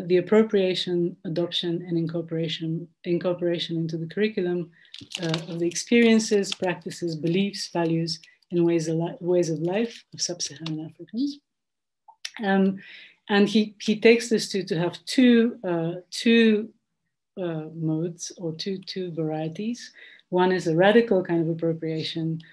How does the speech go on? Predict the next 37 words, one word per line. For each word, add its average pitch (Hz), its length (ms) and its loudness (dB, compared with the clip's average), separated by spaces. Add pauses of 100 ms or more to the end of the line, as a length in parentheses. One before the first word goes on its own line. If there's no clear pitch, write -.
(300)
uh, 160 240 0 (220)
and 160 200 0
the 160 80 0
other 156 140 -2
one 151 160 -6
is 151 140 -8
a 156 40 -4
moderate 156 500 -6
one. 214 240 -16 (800)
So 196 180 2
on 190 100 6
the 180 80 8
radical, 196 760 6
uh, 165 260 -2 (220)
idea 170 300 2
of 160 80 -4
Africanizing 170 760 -4
the 170 60 -10
curriculum, 202 640 0 (400)
uh, 165 200 -2 (220)
we 180 100 6
would 175 180 6
just 180 260 0
basically 165 440 -4
throw 190 300 0
out, 165 360 -2 (440)
uh, 160 160 -4 (120)
every, 170 500 2
every 202 240 6
Western, 165 680 2
uh, 165 200 -4
influence 165 580 -4
and, 165 180 -4 (100)
uh, 160 140 -6 (120)
and, 156 280 -6 (640)
uh, - 1200 -18
uh, 156 220 -6